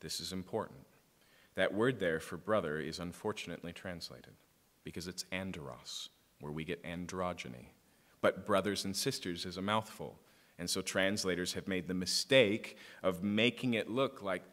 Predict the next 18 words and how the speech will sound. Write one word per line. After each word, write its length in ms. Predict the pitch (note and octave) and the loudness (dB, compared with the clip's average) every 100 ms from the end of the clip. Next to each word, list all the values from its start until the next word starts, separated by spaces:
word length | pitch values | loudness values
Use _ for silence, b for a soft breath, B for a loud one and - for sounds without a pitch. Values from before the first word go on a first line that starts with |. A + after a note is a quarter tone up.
| - _ _ | -20 _ _
like 260 | G2+ G2+ - | -2 -2 -2
the 80 | G2+ | 0
Bible 380 | G2 G#2 F#2+ F2 | 4 4 4 4
often 340 | G2+ - F#2+ | 4 4 -4
only 240 | G2 G2+ | -2 -4
addresses 420 | F#2+ G2 F2+ E2+ G#2 | -2 -4 -4 -4 -2
men 200 | A2 F#2 | -2 -2
when 120 | F2 | -4
it 120 | - | -4
really 260 | F2+ F#2 F#2 | -4 -2 -4
is 160 | F2 | -4
addressing 460 | D#2+ E2+ D#2 F2 - | -6 -6 -4 -8 -4
us 280 | F#2 F2 - | -4 -2 -6
collectively 600 | - E2+ F#2 - E2 D2 | -4 -2 -2 -6 -8 -8
as 120 | D#2 | -8
brothers 400 | - D#2+ D#2+ - | -8 -8 -8 -10
and 100 | F2 | -10
sisters. 560 | - - - - - | -10 -10 -12 -16 -18